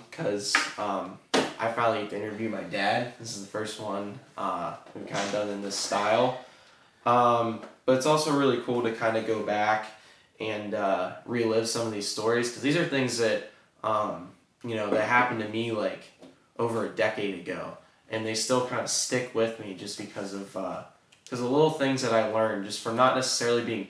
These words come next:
told how to do it, but just being shown, um, through different, uh, different ways. So, um, to start off here, um, I'm kinda gonna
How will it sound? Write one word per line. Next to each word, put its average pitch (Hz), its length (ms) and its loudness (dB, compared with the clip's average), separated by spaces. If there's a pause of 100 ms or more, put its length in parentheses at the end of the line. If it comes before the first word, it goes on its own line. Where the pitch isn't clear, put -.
told 117 360 0
how 113 100 -2
to 101 80 -4
do 113 300 -2
it, - 220 2
but 95 140 -12
just - 360 -10 (580)
being 113 180 -4
shown, 92 720 -6 (560)
um, 87 340 -8 (180)
through 104 160 -10
different, 92 400 -10 (160)
uh, 85 300 -8 (1120)
different 107 380 -8
ways. - 600 -8
So, 120 840 4 (140)
um, 107 560 2 (720)
to 127 60 -6
start 156 360 10
off 131 280 10
here, 165 440 4 (320)
um, 110 520 2
I'm 135 180 4
kinda 175 200 4
gonna 143 360 4